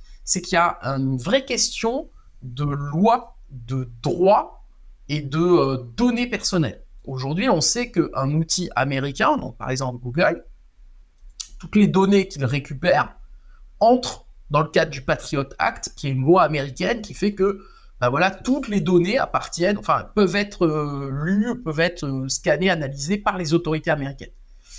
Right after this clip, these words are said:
Donc ça, ça pose un problème parce que ça veut dire que si chat G P T passe sur votre site, analyse son contenu, l'intègre dans sa base de données, dans sa base de connaissances, euh, bah demain, euh, le F B I, la N S A, tout ça, euh, les autorités américaines,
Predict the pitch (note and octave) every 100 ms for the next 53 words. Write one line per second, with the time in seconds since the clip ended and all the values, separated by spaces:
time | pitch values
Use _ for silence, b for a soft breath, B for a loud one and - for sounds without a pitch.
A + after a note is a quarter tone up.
0 | B - D3 - C#4+ C4 - G#3+ G3 G3+
1 | G3 C4+ G4 G#3+ F#3+ F#3+ F3+ F3 G#3 -
2 | E3+ - - C4+ C4+ G#3 - F#3+ F#3+ G3+
3 | G#3 G#3+ G#3 G3 - E3+ E3 E3+ - G#3+
4 | G3+ - F#3 F#3 F#3+ - F3+ F3 F3 F3
5 | F#3 G3+ G3+ - - - D3 G3 G3+ G#3
6 | G3+ G#3 - D3+ D#3+ - C#3+ D#3 D3+ C#3
7 | D3+ D#3+ D#3+ C3+ C3+ - D3 D3 C#3+ C#3
8 | C#3 C3+ A3+ D#4 - A#2 - C3 C3+ C#3
9 | F3+ A3+ C#3+ C3+ D3 D#3+ C#3 B2+ C3+ D#3+
10 | G#3+ D3 C#3+ C#3+ C3 - F3 F#3+ D3+ -
11 | - - D3 B2 E3 F#3 G3 D#3 D#3 D3
12 | C3 B2 B2 E3+ C4